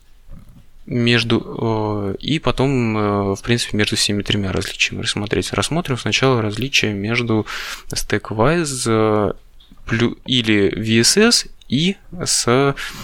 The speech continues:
V P C. Э, Stackwise и V S S у нас объединяет, э, control plane, э, маршрути-, и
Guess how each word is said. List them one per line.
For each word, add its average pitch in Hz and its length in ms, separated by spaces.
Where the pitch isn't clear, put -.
V 101 400
P 123 120
C. - 320
Э, 104 500
Stackwise 127 640
и 123 460
V 117 320
S - 180
S 190 380
у 110 100
нас 127 260
объединяет, 117 920
э, 107 400
control 123 680
plane, 123 560
э, 107 280
маршрути-, - 600
и 123 180